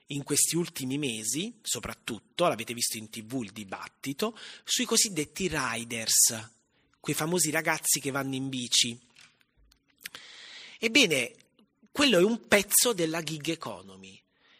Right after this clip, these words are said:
Un pezzo della gig econo-, gig economy che si caratterizza per il fatto che c'è una certa distribuzione, la volontà di distribuire, ma c'è anche la volontà di distribuire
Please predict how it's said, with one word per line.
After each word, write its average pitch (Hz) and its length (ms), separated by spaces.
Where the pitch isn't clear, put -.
Un 156 160
pezzo 202 360
della 143 200
gig 165 240
econo-, 226 560
gig 147 300
economy 226 480
che 135 120
si - 160
caratterizza 165 760
per 135 100
il 139 80
fatto 175 380
che 123 120
c'è - 140
una 123 220
certa 190 420
distribuzione, 117 1300
la 117 160
volontà 127 520
di 127 140
distribuire, 110 840
ma 208 160
c'è - 140
anche 269 260
la 165 120
volontà 208 440
di 135 140
distribuire 190 840